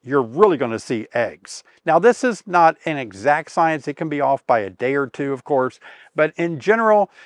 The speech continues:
so you have to be patient. And a lot of times people tell me, "David, I wanna go see if my queen's laying yet. It's been thirty days." You know what? Wait another week, you'll see larvae easier to see because a newly mated queen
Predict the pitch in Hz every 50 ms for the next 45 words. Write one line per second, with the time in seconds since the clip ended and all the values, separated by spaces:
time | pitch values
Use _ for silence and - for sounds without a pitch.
0 | - _ _ - - 214 196 185 175 - _ _ - 151 170 170 143 _ _ _
1 | - 214 226 - - 240 202 214 170 - - - 160 175 185 165 - - 117 -
2 | _ _ _ _ _ - 202 214 208 220 247 - - 339 - - 302 320 294 -
3 | - - 262 240 - 220 - - 233 220 220 208 180 156 143 143 131 - 180 185
4 | 196 190 208 202 180 - - - - - 160 196 240 240 202 220 202 - - 226
5 | 208 185 - 180 170 - - 196 202 196 175 - - 170 175 175 165 160 156 151
6 | 147 - - 147 123 110 - 135 131 123 117 107 120 117 101 85 80 _ - 196
7 | 196 180 185 196 190 180 - - 143 160 156 147 135 143 196 262 262 220 131 120
8 | 120 120 113 - - 131 120 - - 135 120 113 151 196 240 226 165 147 131 123
9 | 113 _ - _ _ _ _ _ _ - 180 196 214 202 - 180 170 143 143 135
10 | - - 208 190 151 107 92 - - - - _ - 180 175 196 190 170 185 180
11 | 185 180 180 196 240 277 285 269 262 247 214 196 190 190 185 180 165 - - -
12 | 233 233 214 185 180 175